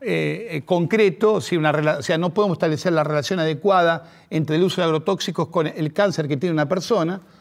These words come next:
porque es difícil, digamos, para probarlo, pero sí podemos plantear el tema de la incertidumbre que eso genera. Y ahí nosotros pedimos la aplicación del principio precautorio, ¿no? que es un principio jurídico que a, a nosotros como operadores jurídicos,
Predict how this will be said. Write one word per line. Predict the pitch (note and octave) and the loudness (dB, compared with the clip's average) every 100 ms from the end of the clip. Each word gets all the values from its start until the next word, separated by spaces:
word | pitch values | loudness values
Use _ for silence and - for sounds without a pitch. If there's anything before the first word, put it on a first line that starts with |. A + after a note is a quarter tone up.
| _ _ _ | _ _ _
porque | C#3+ B2 D#3 | -6 -2 -2
es | D#3 B2+ | -2 -4
difícil, | D#3 - A3+ - D#3+ D#3+ - | -4 0 -2 0 -4 -4 -8
digamos, | C#3+ C#3 | -4 -4
para | - C3 | -2 -4
probarlo, | A#2 E3 F3 D3 D3+ F#3 F#3+ - - - | 0 2 2 0 -2 -6 -10 -20 -20 -12
pero | - F#3 | 0 2
sí | E3+ B3 | 2 0
podemos | G3 A3+ A#3+ - | 2 2 2 0
plantear | G3+ G3 G3+ A#3 A#3 - - - | 0 0 2 2 0 -6 -20 -4
el | F3 - | -4 0
tema | B3+ C4 | 2 4
de | G3+ | 2
la | F3 | 2
incertidumbre | D#3+ - D#3+ - G#3 D4 B3 F3 | 0 -2 -2 0 2 4 2 0
que | C#3 | -4
eso | A#2+ | -8
genera. | C3 D3+ D#3 C#3 C3+ _ _ _ _ _ - _ | -8 -6 -4 -6 -10 _ _ _ _ _ -20 _
Y | G3+ | 2
ahí | A3 B3+ C#4 | 4 6 4
nosotros | B3 A#3+ A3 - | 4 2 0 0
pedimos | G3 G#3 G3+ | 0 2 0
la | |
aplicación | E3+ D#3+ E3 - F#3+ | -2 -2 -2 -2 -2
del | E3 | -2
principio | D#3+ D3+ F3 D#3 | -4 -4 -2 0
precautorio, | E3 E3+ E3+ C#3+ G3+ E3 E3+ F3 - _ - | -2 -2 -2 2 2 2 -2 -6 -20 _ -6
¿no? | F3 A3 A#3 _ _ _ | -4 -4 -8 _ _ _
que | G3+ | -2
es | - | 0
un | F3+ | -2
principio | E3 D#3+ G#3+ E3 G3 | -2 -4 -4 -2 -2
jurídico | - F#3+ A3 F#3+ E3+ G#3 G#3 | 0 2 2 2 0 -4 -4
que | C3+ D#3 | -6 -4
a, | C3 | -4
a | C3 | -2
nosotros | C#3 - A3 G#3 | -2 2 2 0
como | - E3+ D3+ | -2 0 0
operadores | C3+ D#3+ D3+ G3+ F#3+ | 0 2 4 4 2
jurídicos, | - F3+ F#3+ E3+ G3+ | 0 0 0 -2 -4